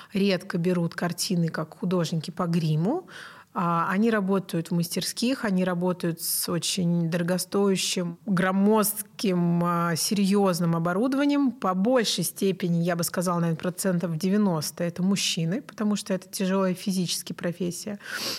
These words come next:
Вот, поэтому художник по гриму должен понимать,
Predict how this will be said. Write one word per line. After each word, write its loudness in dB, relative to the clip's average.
Вот, 4
поэтому 2
художник 2
по 2
гриму 2
должен 2
понимать, 2